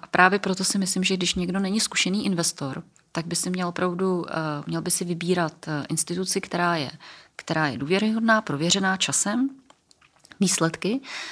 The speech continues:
a zároveň, a zároveň by si měl vy-, vybírat takové, eh, takové investiční instrumenty, které, kterým rozumí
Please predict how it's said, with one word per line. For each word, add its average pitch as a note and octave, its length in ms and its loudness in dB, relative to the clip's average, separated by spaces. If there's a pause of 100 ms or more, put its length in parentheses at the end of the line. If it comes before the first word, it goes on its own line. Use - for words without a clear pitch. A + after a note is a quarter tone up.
(140)
a F3 60 6
zároveň, E3+ 640 2
a F#3+ 60 0
zároveň F3 360 2
by F3 80 -2
si F3+ 140 0
měl F#3 200 0
vy-, F3 120 -8 (180)
vybírat F3 460 0 (120)
takové, D#3 720 0
eh, - 320 -6 (1700)
takové F3 460 2
investiční F3 640 2
instrumenty, D3+ 640 0
které, E3 640 0
kterým F#3+ 300 2
rozumí D#3 560 4